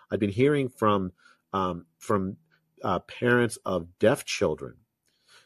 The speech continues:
who were telling me about the, about what, what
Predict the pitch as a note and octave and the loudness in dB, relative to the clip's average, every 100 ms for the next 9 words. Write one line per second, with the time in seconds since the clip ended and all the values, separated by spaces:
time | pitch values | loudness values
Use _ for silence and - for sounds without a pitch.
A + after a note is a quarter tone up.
0 | _ G#2 G2 A2+ G#2+ G#2 F#2+ F2+ F2+ E2+ | _ -4 0 0 2 2 2 2 0 -2
1 | G2 F2+ - - G#2+ G2+ G2+ - _ - | -4 -4 -6 -14 -4 0 0 -2 _ -8
2 | G2+ | -8